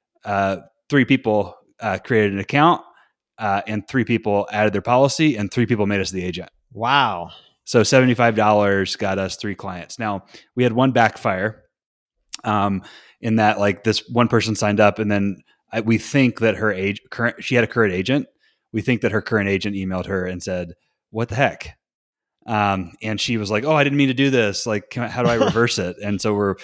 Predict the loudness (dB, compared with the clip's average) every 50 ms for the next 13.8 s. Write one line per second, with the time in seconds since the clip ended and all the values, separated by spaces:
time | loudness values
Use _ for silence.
0 | -20 _ -8 0 2 2 2 2 0 -6 -6 -4 -2 0 2 2 2 0 -2 -4
1 | -6 -4 -4 -4 -4 -6 -6 -4 -4 -4 -2 -2 -2 -2 -2 -2 -4 -4 -4 -6
2 | -8 -8 -10 -10 -12 -12 _ -12 -8 -6 -4 -4 -4 -2 -2 -2 -2 -2 -2 -4
3 | -2 -2 -2 -2 -4 -6 -6 -6 -6 -6 -6 -6 -8 -14 _ _ _ _ -2 -2
4 | -2 0 2 2 2 2 2 0 -2 -2 -4 _ _ _ _ _ -14 -8 -6 -4
5 | -4 -4 -6 -10 -6 -2 -2 -2 -2 -4 -10 -16 -16 _ _ _ _ _ _ 4
6 | 6 6 6 6 4 4 2 2 0 -2 -4 -4 _ _ _ _ _ _ _ _
7 | _ -8 -2 -2 -2 0 0 0 0 2 2 0 0 0 -4 -6 -8 -8 -12 -14
8 | -18 -16 -10 -6 -2 0 0 0 0 0 -2 -2 -4 -6 -6 -8 -12 -20 _ _
9 | _ _ _ _ _ _ _ 0 0 2 2 4 2 4 4 2 0 -2 -2 0
10 | 2 2 2 0 0 -2 2 2 2 4 4 2 2 4 4 4 4 4 2 0
11 | 0 -2 -2 0 0 0 2 2 0 0 0 0 -2 -4 -8 -10 _ -20 -20 -20
12 | _ -4 0 2 2 2 2 2 0 0 2 0 0 0 0 -2 0 0 -2 -2
13 | -2 -4 -4 -4 -4 -6 -8 -10 -6 -2 -2 0 0 0 -2 -4